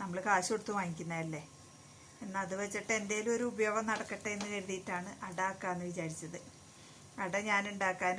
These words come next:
കുറച്ച് എല്ലാവരും അറിയുന്ന കാര്യം തന്നെ, എന്നാലും ഞാൻ പറയാമെന്ന് മാത്രം. ചിലവർ അരിപ്പൊടി കുഴച്ചിട്ട് വെ-, സാദാ വെള്ളം ഒഴിച്ച് കുഴച്ചിട്ടാ ചെയ്യാറ്. ഞാൻ പത്തിരിക്ക് കുഴക്കുന്ന പോലെ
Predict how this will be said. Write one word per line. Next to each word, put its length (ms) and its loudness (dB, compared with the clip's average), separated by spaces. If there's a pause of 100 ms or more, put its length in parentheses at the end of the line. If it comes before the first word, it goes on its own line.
കുറച്ച് 300 -2 (120)
എല്ലാവരും 420 6
അറിയുന്ന 340 8
കാര്യം 300 8
തന്നെ, 240 4
എന്നാലും 400 0
ഞാൻ 160 2
പറയാമെന്ന് 380 2
മാത്രം. 240 -2 (100)
ചിലവർ 360 4 (540)
അരിപ്പൊടി 480 2 (1160)
കുഴച്ചിട്ട് 640 4 (360)
വെ-, 320 4 (120)
സാദാ 420 10
വെള്ളം 240 6
ഒഴിച്ച് 300 2
കുഴച്ചിട്ടാ 480 4 (100)
ചെയ്യാറ്. 400 2 (200)
ഞാൻ 280 4 (720)
പത്തിരിക്ക് 520 0
കുഴക്കുന്ന 460 2
പോലെ 280 4